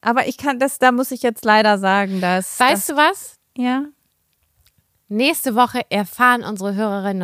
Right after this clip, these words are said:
Speaker 2: und Hörer auf jeden Fall, ob du
Speaker 1: Das ist
Speaker 2: seinen
Speaker 1: so.
Speaker 2: Nachnamen angenommen hast, deinen behalten hast, eine Mischform hast. Ach nee, dein behalten ist ja nicht so, aber eine Mischform hast. Wir werden es sehen.
Speaker 1: Wir werden es sehen.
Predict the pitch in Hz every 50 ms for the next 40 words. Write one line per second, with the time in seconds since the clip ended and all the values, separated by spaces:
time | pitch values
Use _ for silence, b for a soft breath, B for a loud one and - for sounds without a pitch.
0 | 175 185 175 165 190 190 185 185 175 180 - - - - - - 170 170 175 208
1 | 240 277 269 202 202 180 - - 160 156 156 160 170 185 196 - b b b b
2 | b - 196 - - - 185 185 165 - 180 165 180 190 202 202 202 202 196 214
3 | 214 202 - - 202 208 220 214 220 214 214 214 208 208 208 208 202 208 214 214
4 | 233 247 - - - b b b b b b b _ _ _ 202 175 180 202 196
5 | 196 202 185 190 190 190 - _ 175 175 180 190 - - - _ _ _ _ _
6 | _ - 180 180 185 196 208 - - - - 190 185 180 170 180 180 190 - -
7 | _ 214 247 254 220 190 170 220 208 226 214 202 202 196 220 226 233 - - 226
8 | 220 - 196 - - 208 185 180 170 160 - - 147 143 120 95 160 156 175 170
9 | 170 170 - - - _ 185 190 190 185 175 - - - 156 147 151 151 - 175
10 | - _ 202 208 202 220 226 226 226 214 - - 185 170 151 147 143 147 - _
11 | - 214 202 202 202 202 220 226 226 240 269 294 294 302 - - 311 285 254 220
12 | 214 208 202 214 220 220